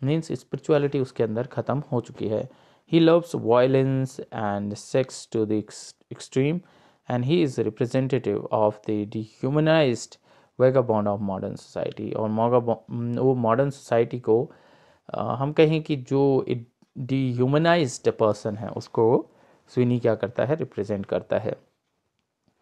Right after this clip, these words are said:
फर्स्ट लाइन्स, अ, apneic swimmy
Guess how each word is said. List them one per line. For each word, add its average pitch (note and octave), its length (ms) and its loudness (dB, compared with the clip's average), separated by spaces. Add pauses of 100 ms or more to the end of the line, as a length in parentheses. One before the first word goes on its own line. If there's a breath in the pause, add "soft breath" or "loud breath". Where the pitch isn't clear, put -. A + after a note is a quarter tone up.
(500 soft breath)
फर्स्ट E3+ 220 2
लाइन्स, D#3+ 420 0
अ, A2+ 480 0 (720)
apneic C#3+ 420 -2
swimmy A2 560 -4